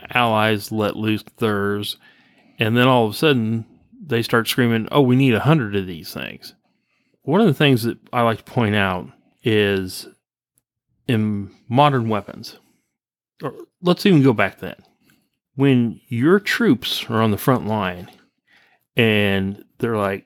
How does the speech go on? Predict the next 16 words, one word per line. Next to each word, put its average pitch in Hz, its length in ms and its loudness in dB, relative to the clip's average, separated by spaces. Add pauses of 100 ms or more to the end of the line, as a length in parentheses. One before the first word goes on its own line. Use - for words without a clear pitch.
(840)
the 117 240 -4
British 120 580 2
and 101 120 -4
the 95 40 -8
French 120 540 -2
and, 104 180 -8
and 98 260 -8
the 95 60 -8
Americans 104 720 -4 (460)
have 110 280 0
these 104 240 -2
tanks, - 680 -8 (720)
and, 113 240 -2
and 110 380 -4
they're 104 100 2
coming, 107 580 0